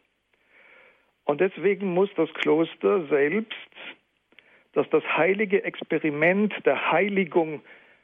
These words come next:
seiner Bewohner schützend beinhaltet, erstens als Festung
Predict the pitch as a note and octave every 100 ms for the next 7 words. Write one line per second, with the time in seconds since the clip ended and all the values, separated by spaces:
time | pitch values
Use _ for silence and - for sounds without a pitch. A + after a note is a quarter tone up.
0 | _ - D#3+ D3+ C#3+ B2+ D3+ F3+ F#3 D#3
1 | C#3+ - _ _ _ _ - - G#3+ A3+
2 | - F#3 D3+ - D3 D#3+ G3 G3+ C3+ A#2
3 | - - - - - _ _ _ _ _
4 | _ _ _ _ _ _ _ _ _ -
5 | D#3+ D#3+ - D#3 - C3+ - - D3+ -
6 | - E3 G3 -